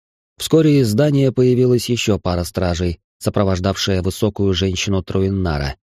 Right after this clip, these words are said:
и мужчину Труиннара чуть пониже. Ростом он был от силы метр шестьдесят, но при этом обладал такой хищной грацией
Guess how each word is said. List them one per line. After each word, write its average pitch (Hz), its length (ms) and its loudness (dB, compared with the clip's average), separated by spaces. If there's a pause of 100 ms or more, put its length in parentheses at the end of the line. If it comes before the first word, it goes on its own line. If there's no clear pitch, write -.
(100)
и 120 80 -4
мужчину 107 480 0
Труиннара 95 600 0
чуть 104 200 -6
пониже. 71 480 -6 (1080)
Ростом 120 440 0
он 95 180 0
был 101 220 2
от 98 120 -2
силы 127 300 0
метр 113 300 0
шестьдесят, 98 640 -6 (340)
но 87 100 0
при 78 180 -2
этом 98 280 0
обладал 87 420 0
такой 92 380 -4
хищной 87 460 -4
грацией 82 580 -4